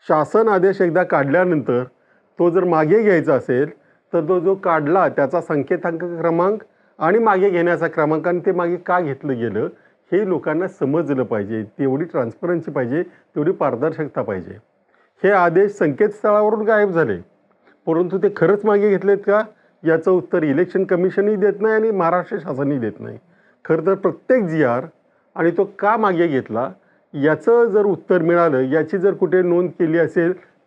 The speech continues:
तरच तो, अ, शासन निर्णय मागे घेतला असं म्हणता येईल.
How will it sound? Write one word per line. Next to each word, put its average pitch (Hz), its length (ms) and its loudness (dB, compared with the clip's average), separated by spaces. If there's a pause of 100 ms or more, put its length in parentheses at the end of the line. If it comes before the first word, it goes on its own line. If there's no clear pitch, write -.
तरच 196 300 2
तो, 185 380 -2 (340)
अ, 165 40 -6 (200)
शासन 160 280 -2
निर्णय 165 240 0
मागे 156 320 0
घेतला 143 280 -2
असं 143 180 -4
म्हणता 127 280 -2
येईल. 95 120 -4